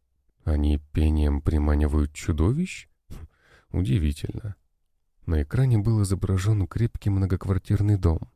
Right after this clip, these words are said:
Чудовища пытались карабкаться по его стенам, но многие сотни солдат с лазерами на крыше этого дома отстреливали тварей. Там же и проходил концерт странной компании. Но вдруг на этот телефон раздался звонок.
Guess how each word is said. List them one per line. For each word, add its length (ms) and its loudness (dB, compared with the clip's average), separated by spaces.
Чудовища 600 -4
пытались 520 0
карабкаться 640 -2
по 100 0
его 200 4
стенам, 580 0
но 100 -4
многие 440 2
сотни 380 -2
солдат 480 0
с 80 -12
лазерами 520 2
на 140 2
крыше 380 0
этого 300 2
дома 400 2
отстреливали 680 0
тварей. 520 0
Там 200 -2
же 140 -2
и 20 0
проходил 480 -2
концерт 580 0
странной 480 0
компании. 800 0
Но 160 2
вдруг 360 -2
на 100 4
этот 320 2
телефон 480 0
раздался 520 0
звонок. 580 0